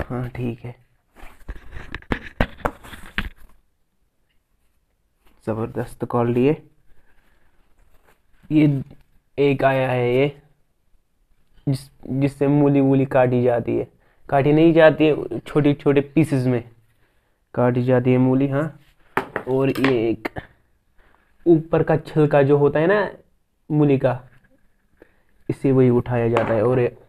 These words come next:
है knife, ये है नाइफ ज़बरदस्त का, ये अच्छी है। ये, ये, ये भी,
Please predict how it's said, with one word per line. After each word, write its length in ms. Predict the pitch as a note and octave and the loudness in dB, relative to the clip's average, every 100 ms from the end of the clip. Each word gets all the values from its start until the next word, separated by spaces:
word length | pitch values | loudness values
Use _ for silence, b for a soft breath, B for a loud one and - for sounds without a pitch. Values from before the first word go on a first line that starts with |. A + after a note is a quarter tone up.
| - | -12
है 280 | C3 D3 D3 | -6 -2 0
knife, 380 | C#3 C3+ D3 - _ _ _ _ - | 0 0 -2 -6 _ _ _ _ -2
ये 80 | C#3+ | 0
है 100 | C#3 | 2
नाइफ 340 | C#3+ D3+ D#3+ - - - | 0 -2 -4 -10 -20 -8
ज़बरदस्त 600 | C3+ C3+ C3 C3+ C3+ - - | -2 0 0 0 -4 -6 -12
का, 380 | C3 B2 - _ _ _ _ _ _ - | -10 -10 -14 _ _ _ _ _ _ 4
ये 80 | E3+ | 6
अच्छी 300 | D#3 - D3 | 6 2 2
है। 140 | C3 | 2
ये, 260 | C3+ B2+ B2+ - _ _ _ | 4 0 -2 -18 _ _ _
ये, 260 | C#3 D#3+ E3 | -4 -4 0
ये 140 | D#3 D3 | 2 2
भी, 160 | C3+ | 0